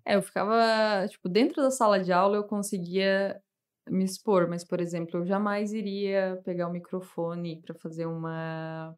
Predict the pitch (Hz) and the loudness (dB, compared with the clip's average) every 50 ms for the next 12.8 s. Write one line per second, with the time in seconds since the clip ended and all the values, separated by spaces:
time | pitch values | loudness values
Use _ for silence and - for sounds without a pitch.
0 | _ _ _ 190 190 175 170 160 175 190 208 214 208 202 202 208 - 196 180 180 | _ _ _ 0 0 0 -2 -2 0 2 2 2 2 0 -2 0 2 2 4 4
1 | 180 175 175 175 175 175 175 170 - 180 170 165 165 165 165 175 170 165 165 165 | 2 2 2 0 0 -2 -4 -4 -2 -2 0 0 0 -2 -4 -6 -6 -6 -4 -6
2 | 160 156 156 165 160 160 160 165 165 170 185 196 190 190 190 190 - _ - 175 | -6 -6 -2 -2 -2 0 0 0 0 2 2 2 2 0 -2 -8 -8 _ -2 -2
3 | 180 175 175 175 175 _ _ _ _ _ _ _ _ _ _ _ - 190 190 196 | -2 -2 -2 -6 -8 _ _ _ _ _ _ _ _ _ _ _ 6 8 8 10
4 | 202 208 202 - 214 202 202 208 202 214 226 226 - _ - 214 208 208 214 214 | 8 6 4 0 0 2 2 2 0 0 -4 -6 -8 _ -8 -6 -6 -4 -4 -4
5 | 214 226 220 220 _ _ _ _ _ _ _ _ _ - 190 190 190 190 190 190 | -4 -6 -8 -12 _ _ _ _ _ _ _ _ _ 2 2 2 4 2 0 0
6 | 190 190 190 185 185 185 180 180 185 185 - _ _ _ _ _ _ 202 196 190 | 0 0 0 0 0 -2 -2 -4 -8 -10 -12 _ _ _ _ _ _ 2 2 4
7 | 202 208 214 220 220 214 233 220 208 190 190 208 220 233 240 247 240 - 254 233 | 2 2 2 0 0 2 2 2 4 4 4 4 4 4 2 2 2 2 2 4
8 | 233 226 226 226 226 220 220 220 233 226 220 220 - 202 202 196 220 220 226 202 | 4 4 4 4 4 2 2 0 0 -2 -2 -2 -2 -4 -4 -4 -4 -4 -2 -2
9 | 156 160 165 165 165 160 156 160 175 180 180 - - 190 - - - 320 247 180 | -2 -4 -6 -8 -10 -10 -10 -10 -12 -10 -8 -8 -6 -6 -4 -4 -4 -2 0 0
10 | 185 185 185 - 208 - 196 185 185 - 170 165 165 - - 170 165 160 160 160 | 0 0 -2 -4 -6 -6 -6 -6 -2 -2 -2 -2 -2 -4 -6 -4 -4 -4 0 0
11 | 185 220 240 233 190 180 175 175 - 170 170 - 165 165 175 175 175 _ 185 185 | 2 4 4 4 4 2 0 -2 -6 -8 -8 -4 -2 -2 -2 -2 -2 _ -6 -4
12 | 185 185 180 175 175 175 175 165 160 165 170 170 175 170 175 | -2 -2 -2 -2 -2 -4 -6 -8 -8 -8 -8 -8 -6 -4 -2